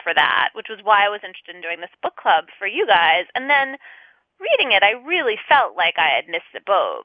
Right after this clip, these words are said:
by yapping about it without having read it. That, and it's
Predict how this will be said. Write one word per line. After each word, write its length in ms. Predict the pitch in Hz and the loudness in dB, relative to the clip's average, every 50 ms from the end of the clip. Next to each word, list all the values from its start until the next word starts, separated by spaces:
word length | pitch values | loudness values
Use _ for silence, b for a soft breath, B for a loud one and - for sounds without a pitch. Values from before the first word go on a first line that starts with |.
| _ - | _ 0
by 420 | 190 135 113 98 98 95 80 65 55 | 2 2 4 4 2 2 0 0 -4
yapping 460 | - 180 190 165 180 190 - 117 101 92 | -2 0 0 2 2 0 -4 -8 -8 -6
about 280 | 87 - 107 101 98 92 | -2 0 2 2 2 0
it 100 | 85 73 | -2 -6
without 340 | - - - 165 160 120 - | -4 -2 0 2 2 2 0
having 320 | - 160 165 165 160 170 | -2 -4 -4 -4 -4 -2
read 180 | 196 202 151 127 - | 0 2 2 2 0
it. 80 | - - _ | -4 -2 _
That, 180 | - 196 - - - | 0 0 0 0 -2
and 140 | - 277 294 | -4 -4 -4
it's 100 | 330 - | -6 -6